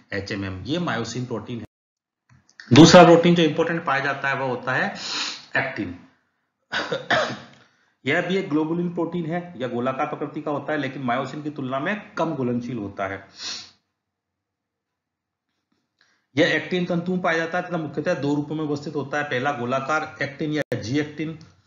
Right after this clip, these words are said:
दूसरा fibrous actin या एफ actin। गोलाकार actin के अणु गोलाकार होते हैं तथा इसका व्यास पचपन angstrom होता है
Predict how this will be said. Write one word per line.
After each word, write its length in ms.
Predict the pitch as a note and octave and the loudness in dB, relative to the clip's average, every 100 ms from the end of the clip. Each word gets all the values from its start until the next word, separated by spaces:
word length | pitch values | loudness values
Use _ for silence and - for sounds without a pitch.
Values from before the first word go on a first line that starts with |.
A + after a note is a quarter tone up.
| _ _ _ | _ _ _
दूसरा 340 | B2 A#2+ E3 G3 | -6 -4 -2 -2
fibrous 480 | - B2+ A#2 D3 C#3 | -2 -4 -2 -2 -4
actin 280 | - B2 | -6 -6
या 140 | A#2+ E3+ | -4 -4
एफ 260 | - C3 | -4 -8
actin। 360 | - - F#2+ E2+ _ _ _ _ - | -8 -12 -14 -14 _ _ _ _ -6
गोलाकार 500 | A#2 D3+ F3 G#3 G3+ | -2 -2 0 0 0
actin 460 | E3 F#3+ F#3+ F#3+ - - - _ - - - - _ _ - - - _ _ - | -2 -2 -2 -2 -6 -16 -20 _ -20 -20 -20 -20 _ _ -16 -16 -18 _ _ -10
के 60 | F3 | -2
अणु 200 | D#3+ E3+ | 0 0
गोलाकार 460 | C3+ C3+ D3 F3 E3+ | 0 0 0 0 0
होते 240 | D#3 E3+ | 0 -2
हैं 180 | E3+ D#3 | -4 -2
तथा 80 | D#3+ | -4
इसका 220 | D3+ D#3+ | -2 -4
व्यास 340 | C#3+ D#3+ F3 | -2 -2 -2
पचपन 300 | C3+ C3+ E3+ | -6 -6 -6
angstrom 420 | D#3+ D#3+ C#3+ E3+ D#3+ | -2 -4 -4 -6 -4
होता 300 | D3 D3 D#3 | -6 -4 -2
है 260 | D#3 D3 | -2 -6